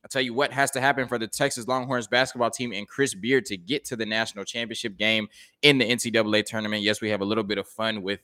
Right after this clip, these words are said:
that. And the Texas football team received four new crystal ball predictions from twenty-four seven Sports for their twenty twenty-three recruiting class. I'll tell you who those players are that are looking likely to come to the University of Texas in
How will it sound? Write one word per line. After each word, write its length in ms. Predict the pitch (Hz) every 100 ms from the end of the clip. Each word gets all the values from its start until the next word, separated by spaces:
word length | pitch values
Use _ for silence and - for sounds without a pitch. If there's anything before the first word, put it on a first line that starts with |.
| -
that. 280 | 117 131 - - - _ -
And 440 | 165 170 143 120 - _ _ -
the 80 | 101
Texas 320 | - 139 123
football 260 | 143 127 120
team 240 | 131 123
received 460 | 107 - 127 117 -
four 400 | - 123 139 160
new 160 | 160
crystal 320 | 156 165 170
ball 180 | 139 139
predictions 640 | 143 120 123 160 92 87
from 180 | - 104
twenty-four 480 | - 131 123 - 117
seven 300 | - 117 107
Sports 440 | - 135 131 - -
for 80 | 107
their 160 | 95
twenty 320 | 92 - 135 127
twenty-three 480 | - 123 110 127
recruiting 400 | 120 98 - 139
class. 320 | - 135 139 - - - 98
I'll 80 |
tell 140 | - 107
you 100 | 95
who 140 | 113
those 200 | 110 110
players 400 | - 113 113 104 113
are 240 | 131 113
that 260 | 92 95 - _ _ -
are 140 | 95
looking 480 | 98 143 156 127 117
likely 580 | 113 135 131 101 95 - _ -
to 100 | 107
come 180 | 113 101
to 120 | 104
the 80 | 92
University 500 | 92 101 98 98 101
of 80 | -
Texas 560 | - 113 - 104 92 - _ _ -
in 340 | 117 113